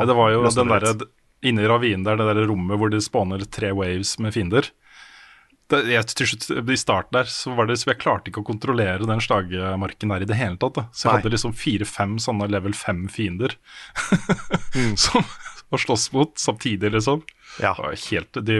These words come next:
Speaker 1: var, jeg ble one-hit av alle de, liksom.
Speaker 2: Mm.
Speaker 1: Det gikk jo ikke.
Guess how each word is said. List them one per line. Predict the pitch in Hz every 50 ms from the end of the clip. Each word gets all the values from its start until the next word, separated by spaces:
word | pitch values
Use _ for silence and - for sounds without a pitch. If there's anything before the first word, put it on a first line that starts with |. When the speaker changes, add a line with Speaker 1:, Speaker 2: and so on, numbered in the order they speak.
| 107
Speaker 1:
var, | 123 113 113
jeg | 110 107 104 104
ble | 104 104 101
one-hit | 98 95 95 98 107 - - 110
av | 101 104 110 - -
alle | 110 92 85 87 101 104
de, | 104 104 104
liksom. | 117 135 - 196 190 180 - _ _ -
Speaker 2:
Mm. | 117 107 101 95 - _
Speaker 1:
Det | - 92 85
gikk | - -
jo | 87 -
ikke. | 87 87